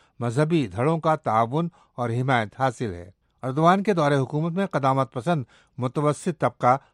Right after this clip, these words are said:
پھل پھول رہا ہے۔ دوسری طرف اینجا صدر اردوان کے سولہ سالہ دور اقتدار کو نشانہ بنا رہے ہیں۔ ان کا کہنا ہے کہ اردوان نے ملک میں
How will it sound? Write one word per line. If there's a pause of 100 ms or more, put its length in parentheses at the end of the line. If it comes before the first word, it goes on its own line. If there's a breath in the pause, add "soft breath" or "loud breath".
(200)
پھل
پھول
رہا
ہے۔ (500)
دوسری
طرف (120)
اینجا (240 soft breath)
صدر (100)
اردوان
کے
سولہ (120)
سالہ (380 soft breath)
دور
اقتدار
کو (260 soft breath)
نشانہ
بنا
رہے
ہیں۔ (140)
ان
کا
کہنا
ہے
کہ
اردوان
نے
ملک
میں